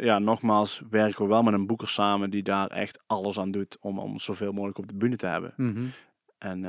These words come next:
Speaker 1: eh, daar gaat gewoon, daar gaan gewoon hele andere dingen lopen als je naar het buitenland wil. Dan, dan moet je weer, dan moet, dan moet je echt je volle focus kunnen leggen.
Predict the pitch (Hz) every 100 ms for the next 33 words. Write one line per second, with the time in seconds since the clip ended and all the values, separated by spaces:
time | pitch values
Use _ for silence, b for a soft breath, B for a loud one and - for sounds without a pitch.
0 | 98 92 95 104 110 120 147 - 135 120
1 | 123 139 131 127 131 135 135 135 117 117
2 | 113 113 117 107 101 107 107 92 110 110
3 | 107 98 92 98 104 95 85 - 87 95
4 | 92 92 101 104 - 98 98 - B B
5 | B - 101 123 113 117 120 - 117 -
6 | 101 113 110 - 117 101 - 110 98 113
7 | 107 98